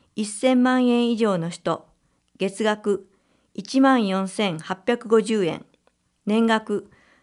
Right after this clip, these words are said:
十七万八千二百円。なお、年号が決まっていないため、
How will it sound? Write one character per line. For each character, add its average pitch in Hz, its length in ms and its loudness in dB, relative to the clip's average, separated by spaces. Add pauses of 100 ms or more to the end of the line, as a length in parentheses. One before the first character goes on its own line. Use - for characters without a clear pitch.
(120)
十 226 320 0
七 247 280 4
万 226 340 2
八 202 180 -4
千 262 380 2
二 208 140 0
百 196 240 -4
円。 - 180 -6 (1300)
な 214 200 2
お、 185 140 -4 (320)
年 262 280 2
号 269 180 4
が 262 160 0
決 254 140 -4
ま 262 120 2
っ 262 60 -4
て 254 180 -4
い 254 80 2
な 247 140 2
い 208 100 -4
た 175 100 -4
め、 180 280 -6